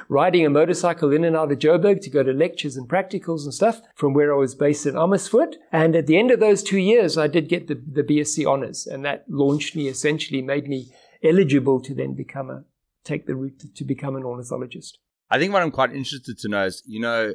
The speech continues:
Speaker 2: obviously the fact that you studied law, there's certain things that you learn when you study law. Do you feel that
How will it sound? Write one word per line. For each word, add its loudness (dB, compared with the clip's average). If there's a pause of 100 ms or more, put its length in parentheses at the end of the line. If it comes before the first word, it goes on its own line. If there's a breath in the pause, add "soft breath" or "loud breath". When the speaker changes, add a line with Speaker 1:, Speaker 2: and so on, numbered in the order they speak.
(160)
Speaker 2:
obviously -6
the -8
fact -4
that -8
you -6
studied -8
law, 0
there's -6
certain -4
things -12
that -14
you -10
learn -6
when -12
you -8
study -6
law. -8
Do -12
you -4
feel -6
that -6